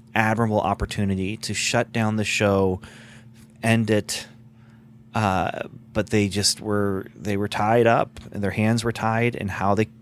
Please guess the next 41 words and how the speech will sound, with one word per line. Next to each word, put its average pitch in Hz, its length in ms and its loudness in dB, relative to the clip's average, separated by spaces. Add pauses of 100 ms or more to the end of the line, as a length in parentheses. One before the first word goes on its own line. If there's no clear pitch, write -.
what 104 140 -6
they 110 80 -2
had 98 180 0
available 95 360 2
to 110 180 0
them 110 220 2
as 101 100 -2
far 95 180 0
as 82 80 -2
budget 107 600 2
and 95 140 -10
things 95 220 -4
like 90 160 -4
that. 98 320 -6
And 82 260 -8 (1400)
yeah, 107 520 4 (320)
it 120 80 -6
was 117 100 0
a 110 80 0
really 123 420 4
interesting 107 760 0 (280)
thing, 98 360 0
though, 92 180 2
and 92 140 -2
if 95 140 -6
you 104 60 -4
get 117 120 2
a 120 60 0
chance - 280 0
to 117 80 -2
watch 101 380 0
it, 95 80 2
I 98 80 2
would 98 100 -2
say 95 360 2
watch 95 480 -2
it - 120 -2
with 98 160 -4
an 98 160 -2
eye 101 380 0
toward 85 480 -4